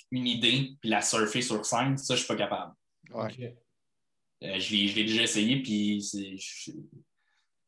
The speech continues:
Speaker 1: vais finir souvent en faisant, « Ben, c'était intéressant, mais il y a pas de punch. » Tu sais, une petite
Speaker 2: <laughs>
Speaker 1: phrase classique, mais c'est souvent ça, j'ai, j'ai pas cette habileté-là. Euh,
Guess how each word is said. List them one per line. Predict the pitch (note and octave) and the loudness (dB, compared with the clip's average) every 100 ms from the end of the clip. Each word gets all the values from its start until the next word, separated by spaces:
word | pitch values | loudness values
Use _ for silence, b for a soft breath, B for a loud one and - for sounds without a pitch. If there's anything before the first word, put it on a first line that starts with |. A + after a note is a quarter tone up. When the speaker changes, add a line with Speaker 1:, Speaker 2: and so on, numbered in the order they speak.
| _ _ _ _ - | _ _ _ _ -4
Speaker 1:
vais | A2+ | 0
finir | A2 A2 A2+ | 2 2 2
souvent | - A#2 | 4 4
en | A2+ | 4
faisant, « | A2 A2+ | 4 4
Ben, | C3 E3 | 4 4
c'était | - | 2
intéressant, | F3+ F3 F3 E3+ E3+ E3+ E3+ | 0 2 2 4 4 2 4
mais | D#3 | 4
il | |
y | D3 | 4
a | |
pas | D3 | 2
de | D3 | 2
punch. » | A#2 - - - | 0 -2 -10 -6
Tu | A2+ | -2
sais, | |
une | A2 G#2 G2+ G#2 | 0 0 0 -2
petite | |
Speaker 2:
<laughs> | - - | -2 0
Speaker 1:
phrase | A#2+ A#2+ | 4 4
classique, | B2+ A2 - D#3+ | 6 4 6 4
mais | B2+ | 2
c'est | A#2+ A2 | 0 0
souvent | - A#2 | 2 2
ça, | G#2+ D3 | 4 4
j'ai, | C#3 A2 | 4 4
j'ai | A2 G#2+ | 2 0
pas | - C3+ | 2 2
cette | - A#2+ | 2 2
habileté-là. | A2 A2 G#2+ A2 G#2+ B2 D3+ - _ _ _ _ - | 2 4 4 4 4 4 0 -6 _ _ _ _ -2
Euh, | G2 G2+ G2+ G2 F#2+ F#2 F#2 F#2 - - | 2 4 4 4 0 -6 -8 -8 -8 -10